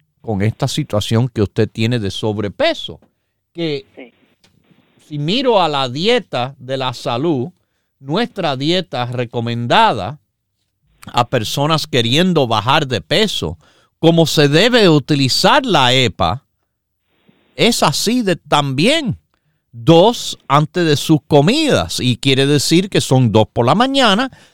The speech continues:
Speaker 1: dos al mediodía y dos por la noche. Así que tendrá el apoyo de la epa de las dos maneras en esta situación.
Speaker 2: Oh. Oh,
Speaker 1: También,
Speaker 2: antes de cada comida.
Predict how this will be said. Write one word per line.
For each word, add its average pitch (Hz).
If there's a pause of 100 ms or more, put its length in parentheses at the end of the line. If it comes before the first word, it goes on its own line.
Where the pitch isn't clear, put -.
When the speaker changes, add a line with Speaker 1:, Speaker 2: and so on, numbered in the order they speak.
(200)
Speaker 1:
dos 160
al 233
mediodía 254
y 214
dos 175
por 208
la 170
noche. 202
Así 170
que 170
tendrá 180 (280)
el 170
apoyo 220
de 208
la 160
epa 240 (1000)
de 143
las 180
dos 254
maneras 151 (120)
en 123
esta 143
situación. 107 (340)
Speaker 2:
Oh. 208
Oh, 214
Speaker 1:
También, 170
Speaker 2:
antes 285
de 277
cada 160 (460)
comida. 180